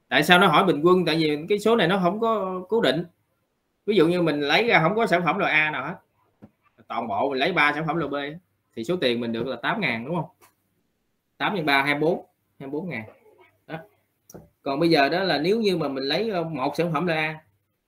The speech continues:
và hai sản phẩm loại B thì một A thì mình được mười ngàn đồng, hai B mình được mười sáu ngàn đồng, vậy thì mình được hai mươi sáu ngàn, đúng không? Đó.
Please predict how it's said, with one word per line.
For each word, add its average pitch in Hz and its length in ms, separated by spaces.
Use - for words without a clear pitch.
và 113 100
hai 160 260
sản 170 160
phẩm 156 140
loại 143 100
B 143 60
thì 127 100
một 127 240
A 156 360
thì 139 100
mình 123 140
được 120 160
mười 123 180
ngàn 117 160
đồng, 117 180
hai 147 200
B 151 60
mình 131 100
được 120 140
mười 120 160
sáu 156 240
ngàn 131 160
đồng, 113 180
vậy 127 240
thì 123 80
mình 117 120
được 117 140
hai 147 80
mươi 143 80
sáu 180 260
ngàn, 127 200
đúng 180 120
không? 170 160
Đó. - 80